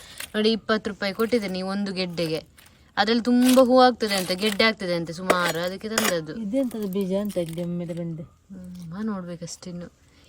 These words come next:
Speaker 1: ಇದು ಹತ್ತಿರ ಮನೆಯದು, ಇದ್ರ ಹೂ ಉಂಟಲ್ಲ ಚಂದ ಉಂಟು.
Speaker 2: ಹಾ.
Speaker 1: ಇದು ಹೆಸರು ಎಂತ ಅಂತ ಗೊತ್ತಿಲ್ಲ ಈ ಗಿಡದ್ದು. ಹೂ ಅಂತೂ ಚಂದ ಉಂಟು, ಆಗುವಾಗ ತೋರಿಸುವ. ಹೂ ನೋಡಿ ಅಂತೆ, ಅವತ್ತು ಮೊನ್ನೆ ಈ ರೀತಿ ಇತ್ತು ಮುಗು ಮುಗು, ಎಷ್ಟು ಚಂದ ಉಂಟು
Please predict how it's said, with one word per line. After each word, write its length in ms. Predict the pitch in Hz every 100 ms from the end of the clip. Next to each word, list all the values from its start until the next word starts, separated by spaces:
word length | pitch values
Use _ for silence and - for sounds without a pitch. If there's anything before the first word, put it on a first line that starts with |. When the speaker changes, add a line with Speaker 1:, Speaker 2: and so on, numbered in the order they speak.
| - 220
Speaker 1:
ಇದು 340 | 214 240 220
ಹತ್ತಿರ 340 | 214 202 208
ಮನೆಯದು, 320 | 208 190 185 190
ಇದ್ರ 200 | 180 208
ಹೂ 240 | 202 240
ಉಂಟಲ್ಲ 300 | 226 196 185
ಚಂದ 420 | 190 202 214 226 247
ಉಂಟು. 260 | 214 185
Speaker 2:
ಹಾ. 400 | 170 - - 208
Speaker 1:
ಇದು 80 | 208
ಹೆಸರು 360 | 233 240 277 294
ಎಂತ 200 | 277 247
ಅಂತ 120 | 240 240
ಗೊತ್ತಿಲ್ಲ 360 | 247 - 208
ಈ 120 | 196 190
ಗಿಡದ್ದು. 520 | 190 190 160 170 226 - - - -
ಹೂ 260 | 240 247 240
ಅಂತೂ 360 | 233 202 220 220
ಚಂದ 460 | - 220 226 226 208
ಉಂಟು, 160 | 190
ಆಗುವಾಗ 340 | 185 190 190 190
ತೋರಿಸುವ. 420 | 196 190 170 175 - - - 208
ಹೂ 220 | 226 226
ನೋಡಿ 280 | 214 190 175
ಅಂತೆ, 240 | 170 170 170 _ _ _ _ _
ಅವತ್ತು 400 | 190 196 170 196
ಮೊನ್ನೆ 680 | 208 208 214 214 208 - 196 220
ಈ 120 | 220
ರೀತಿ 260 | 202 -
ಇತ್ತು 220 | 190 - 175
ಮುಗು 260 | 180 165
ಮುಗು, 420 | 175 160 165 208 - - _ -
ಎಷ್ಟು 200 | 196 -
ಚಂದ 280 | 196 190 185
ಉಂಟು 420 | 185 175 165 202